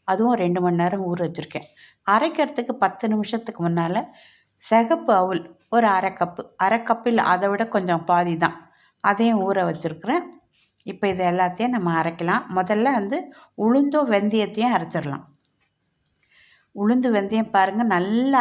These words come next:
அரைச்சாச்சு. எந்த மாதிரி இப்போ வெண்ணெய் மாதிரி இருக்கு பாருங்க, இப்படி தான் அரைக்கணும். அரைச்சு இப்போ ஒரு, இதை ஒரு பாத்திரத்துல நம்ம போட்டுக்கலாம். இப்போ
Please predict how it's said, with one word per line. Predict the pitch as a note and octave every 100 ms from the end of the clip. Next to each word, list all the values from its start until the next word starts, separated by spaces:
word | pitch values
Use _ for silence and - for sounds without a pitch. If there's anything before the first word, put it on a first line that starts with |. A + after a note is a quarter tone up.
| G3+
அரைச்சாச்சு. | F3+ F3 F#3 F3 - D4 - - - - - - F#3
எந்த | F#3 G3 F#3
மாதிரி | F#3 G3
இப்போ | F#3+ F3+ F3
வெண்ணெய் | F3+ G3+ A#3+ A3+
மாதிரி | G3+ G#3
இருக்கு | G3+ F3
பாருங்க, | F3+ F#3+ G3+
இப்படி | F3+ F3
தான் | F#3 F3
அரைக்கணும். | E3+ F#3+ B3 - - - - - - - - - - - - - - - -
அரைச்சு | F3 F3 F3 E4+ F4 -
இப்போ | - F3 E3
ஒரு, | E3 D#3+ D#3+
இதை | D#3+ D#3+
ஒரு | D#3 D#3
பாத்திரத்துல | E3+ E3+ E3+ E3+ E3+ E3
நம்ம | E3 E3+
போட்டுக்கலாம். | F3+ F3 E3+ F#3 C4+ - - - - - - G3+
இப்போ | -